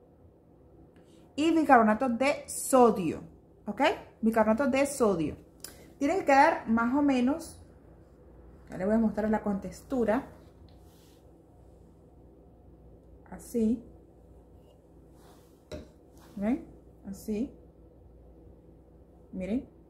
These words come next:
queda así un poco como pastoso, como,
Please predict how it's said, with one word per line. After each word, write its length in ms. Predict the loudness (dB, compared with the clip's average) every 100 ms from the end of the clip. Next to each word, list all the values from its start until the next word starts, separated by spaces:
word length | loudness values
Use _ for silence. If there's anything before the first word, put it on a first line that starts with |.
| -20 -4
queda 220 | 0 0
así 220 | 0 0
un 60 | 0
poco 220 | 0 0
como 200 | -2 0
pastoso, 680 | -2 -6 -6 -6 -4 -6 -4
como, 640 | -2 -2 -4 -6 -8 -10